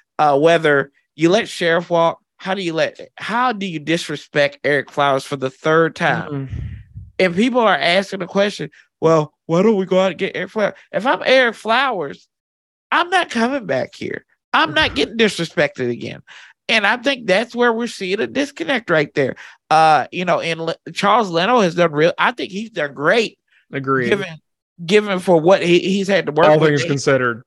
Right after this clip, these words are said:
Speaker 1: Yeah. I like Charles. I, I think he's a, he's a good player.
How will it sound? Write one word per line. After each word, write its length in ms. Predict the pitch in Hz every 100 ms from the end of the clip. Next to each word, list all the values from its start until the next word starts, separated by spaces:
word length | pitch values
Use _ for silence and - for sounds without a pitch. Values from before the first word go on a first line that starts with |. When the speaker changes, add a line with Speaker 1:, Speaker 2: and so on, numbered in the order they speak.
| _ -
Speaker 1:
Yeah. 340 | 147 220 139 _ _ _ _ _ _ _ -
I 100 | 180
like 220 | 185 202
Charles. 440 | 196 185 202 220
I, 180 | 160 160
I 120 | 170
think 260 | 170 185 180
he's 200 | 180 147
a, 120 | 135 - - -
he's 180 | 220 165
a 60 |
good 220 | 151 208
player. 400 | 196 185 180 226